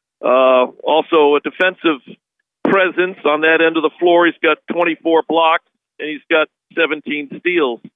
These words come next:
Not to just rattle off stats, but those are the things that kinda jump off the, uh, page at me when we talk about getting ready for the Thundering Herd. They look a little different, obviously, than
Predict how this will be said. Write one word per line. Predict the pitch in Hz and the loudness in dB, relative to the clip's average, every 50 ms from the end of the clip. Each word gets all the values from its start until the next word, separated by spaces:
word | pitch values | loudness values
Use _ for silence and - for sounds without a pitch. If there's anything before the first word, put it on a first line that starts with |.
| _ _ _ - | _ _ _ -6
Not | 160 156 151 - | -6 -6 -6 -6
to | 165 | -8
just | 156 - 160 - - | -8 -8 -8 -10 -4
rattle | 156 156 151 147 143 143 143 | -2 0 0 0 0 0 0
off | 135 139 139 - _ - | 0 -2 -4 -6 _ -4
stats, | 170 170 165 147 147 - - | -2 0 0 -2 -2 -6 -6
but | - 135 - | -8 -4 -2
those | 151 160 160 - | -2 -2 -2 -4
are | 156 | -4
the | 151 156 139 - | -6 -6 -4 -4
things | 165 160 156 143 - | -6 -6 -6 -8 -10
that | 143 - | -10 -8
kinda | - 160 156 156 147 135 _ - - | -4 -4 -4 -2 -4 -6 _ -8 -6
jump | 165 160 156 - - - | -4 -4 -4 -4 -6 -6
off | - 165 165 165 - - _ _ - | -2 0 0 0 -2 -2 _ _ -8
the, | 160 147 143 143 143 139 | -6 -6 -4 -4 -4 -4
uh, | 131 135 - - | -4 -4 -6 -6
page | 165 175 180 180 180 170 - 143 | -4 -2 -2 -2 -4 -6 -6 -4
at | 151 143 143 139 - | -2 -2 -2 -2 -6
me | 143 143 143 | -12 -12 -10
when | - 147 147 143 - | -10 -10 -10 _ -12
we | 139 135 127 _ _ _ _ _ - | -14 -14 -14 _ _ _ _ _ -4
talk | - 175 165 160 - 165 | -2 -2 -2 -2 -2 -4
about | 160 156 147 147 139 _ - | -2 0 0 0 -2 _ -2
getting | 160 156 151 - 151 | -2 -2 -2 -2 -2
ready | 151 156 151 151 | -2 -2 -2 -4
for | 143 - 160 143 | -6 -6 -4 -2
the | 147 139 - - | -2 -4 -2 -2
Thundering | 165 165 151 147 147 143 139 | -4 -2 -2 -2 -4 -4 -2
Herd. | 147 165 170 160 151 | -2 0 0 0 0
They | 151 160 190 | -2 -2 -2
look | 220 247 240 - | -2 -2 -2 0
a | 208 | 0
little | 202 208 208 220 196 - | 0 0 0 0 -2 -2
different, | 185 180 - 175 175 165 | -4 -4 -2 -2 -2 0
obviously, | 160 156 165 165 165 151 _ - 170 165 - | 0 -2 -2 -4 -8 -12 _ -12 -12 -10 -6
than | - 160 | -6 -6